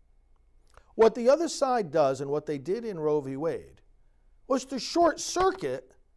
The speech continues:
the lawmaking process and, in fact, to short circuit the public debate. 'Cause after all, oh, if it's a constitutional right, well, who are we to stop it? Who are we to limit it? Who are we to ban it?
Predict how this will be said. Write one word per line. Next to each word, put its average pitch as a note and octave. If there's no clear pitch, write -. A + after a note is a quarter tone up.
the C4+
lawmaking C4
process E3
and, B3+
in C4
fact, A3
to G#3
short A#3+
circuit C4
the E4+
public F4
debate. F#4
'Cause E3+
after F#3
all, F3+
oh, F3
if A#2
it's C3
a C3
constitutional D#3+
right, F#3
well, C#3+
who A3
are A3+
we A3+
to F3+
stop A#3
it? E3+
Who E4
are B3
we A3
to F#3
limit A#3
it? G3+
Who G4
are C4+
we A#3+
to G#3
ban B3
it? G#3+